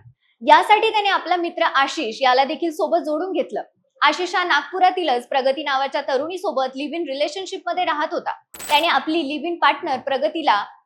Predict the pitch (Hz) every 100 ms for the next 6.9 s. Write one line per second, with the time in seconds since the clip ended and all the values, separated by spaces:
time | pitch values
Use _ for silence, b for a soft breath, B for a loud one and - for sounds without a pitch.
0 | _ - 262 381 370 330 339 311 381 339
1 | 311 359 392 262 262 226 226 233 285 302
2 | 330 330 330 294 262 320 311 349 - 285
3 | 320 381 349 202 180 _ _ _ - 339
4 | 403 302 302 415 392 359 269 247 349 302
5 | 311 349 359 381 359 311 269 277 285 269
6 | 302 339 349 349 311 302 294 220